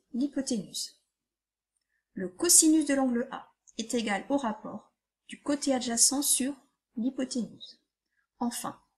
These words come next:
la tangente de l'angle A est égale au sinus sur le cosinus, autrement dit au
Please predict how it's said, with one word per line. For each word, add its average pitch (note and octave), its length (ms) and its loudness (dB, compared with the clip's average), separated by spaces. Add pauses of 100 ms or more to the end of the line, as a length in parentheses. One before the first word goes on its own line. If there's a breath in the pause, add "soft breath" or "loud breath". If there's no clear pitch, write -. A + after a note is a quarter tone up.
(240)
la G3 140 -6
tangente C4 800 0
de - 160 -8
l'angle F3+ 480 -8
A A3 200 -10 (500)
est C4 180 0
égale G#3 420 0
au G#3 80 -4
sinus C4+ 760 8 (260)
sur - 260 0
le F3 80 -4
cosinus, - 800 4
autrement A3 460 0
dit F#3+ 240 -6
au B3 260 -6